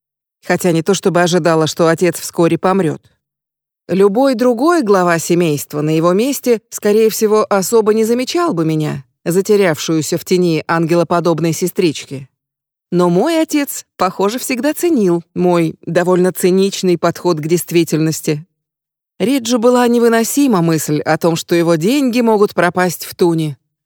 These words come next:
А для того, чтобы не остаться с носом, требуется отнюдь не доброта с отзывчивостью, а изрядная доля уличной смекалки. Похоже, отец считал, что эта задача мне по плечу. К тому моменту наши родители уже развелись,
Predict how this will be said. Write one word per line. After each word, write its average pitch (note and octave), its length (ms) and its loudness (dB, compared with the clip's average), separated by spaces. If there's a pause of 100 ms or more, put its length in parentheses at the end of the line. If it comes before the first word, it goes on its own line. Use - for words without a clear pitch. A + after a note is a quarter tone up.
А E3+ 120 0
для F#3 140 0
того, G#3+ 240 2
чтобы F3+ 260 0
не G3 100 2
остаться G3 500 0
с - 120 -8
носом, G3 520 -2 (240)
требуется G#3 800 2
отнюдь G#3 480 -2
не F#3+ 100 2
доброта F3 540 0
с C#4+ 100 -2
отзывчивостью, A#3 960 -2 (220)
а F#3+ 180 2
изрядная C4 640 0
доля F#3+ 480 2
уличной F3 540 0
смекалки. D3+ 720 -4 (720)
Похоже, F4 540 -2 (100)
отец B3 360 -2
считал, G#3 400 0
что - 340 -2
эта G3 260 0
задача A#3+ 480 0
мне F3+ 260 0
по F3+ 120 -4
плечу. F#3+ 460 -6 (1040)
К - 60 -20
тому G3 240 2
моменту G#3 500 2
наши G3+ 300 0
родители A#3+ 440 0
уже B3 220 2
развелись, C4 640 -4